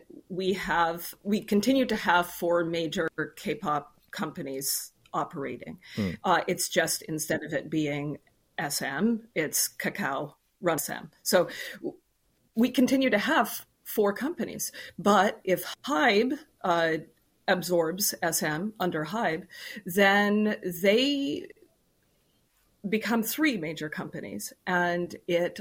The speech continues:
Speaker 1: allows, um,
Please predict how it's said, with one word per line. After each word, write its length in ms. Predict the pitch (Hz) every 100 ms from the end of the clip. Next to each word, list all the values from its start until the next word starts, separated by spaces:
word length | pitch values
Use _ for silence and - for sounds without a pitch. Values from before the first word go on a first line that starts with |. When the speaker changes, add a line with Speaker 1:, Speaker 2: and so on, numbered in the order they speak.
| -
Speaker 1:
allows, 760 | 196 165 160 156 208 254 - - - - - - - _
um, 600 | 170 156 156 151 151 -